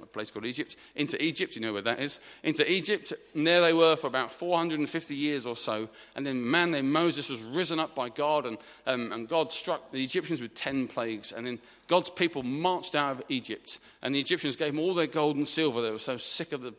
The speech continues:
sight of them. And so they marched out of Egypt, left, leaving an empire,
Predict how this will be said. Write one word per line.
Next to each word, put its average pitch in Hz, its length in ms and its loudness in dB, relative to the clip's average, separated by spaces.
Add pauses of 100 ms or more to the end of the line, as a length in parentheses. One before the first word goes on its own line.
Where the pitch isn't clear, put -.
sight - 340 -6
of 110 140 -12
them. 95 160 -8 (240)
And 160 100 0
so 160 100 2
they 143 100 4
marched 175 460 4
out 160 180 6
of 139 80 0
Egypt, 135 360 0 (120)
left, 151 280 0
leaving 175 360 2
an 160 120 4
empire, 120 560 0